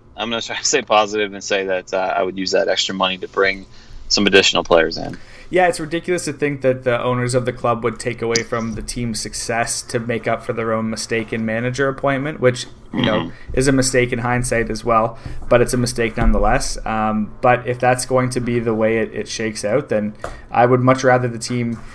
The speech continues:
Speaker 2: keep Pellegrini, get better players in, and then basically in the background say, "Hey, we're gonna, you know, let's let some of your man-, your supporting managers take over here."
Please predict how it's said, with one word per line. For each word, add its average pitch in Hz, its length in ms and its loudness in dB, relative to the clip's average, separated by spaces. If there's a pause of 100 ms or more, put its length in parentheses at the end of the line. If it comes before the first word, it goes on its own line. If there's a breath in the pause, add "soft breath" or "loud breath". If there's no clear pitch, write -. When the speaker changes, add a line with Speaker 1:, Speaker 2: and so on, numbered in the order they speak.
(140 loud breath)
Speaker 2:
keep - 220 -4
Pellegrini, 127 500 2
get 127 260 2
better 123 200 4
players 117 420 -2
in, 120 220 0
and 113 200 -4
then 113 280 -2
basically 117 340 -2
in 117 80 -2
the 110 60 -2
background 110 500 0
say, 113 260 0
"Hey, 160 200 4
we're 127 140 0
gonna, 123 380 -2
you 123 60 -2
know, 120 80 0
let's 131 220 0
let 156 120 0
some 147 160 -2
of 135 120 -2
your 135 160 2
man-, 127 400 0
your 127 100 2
supporting 123 460 4
managers 110 420 -4
take 107 260 -6
over 104 260 -4
here." 107 280 -8